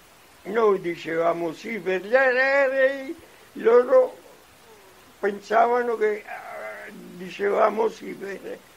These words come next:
che nemici dei tedeschi.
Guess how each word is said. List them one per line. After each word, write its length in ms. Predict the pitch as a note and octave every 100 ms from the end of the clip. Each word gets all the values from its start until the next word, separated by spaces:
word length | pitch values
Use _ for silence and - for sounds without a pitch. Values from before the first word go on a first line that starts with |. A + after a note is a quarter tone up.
| - - - - - - _ _
che 320 | F#3+ F#3 F#3
nemici 760 | G3 E3 F3+ E3+ E3 D#3 D#3 C#3+
dei 200 | D3 C#3
tedeschi. 640 | C3 A2 A2 G#2 - -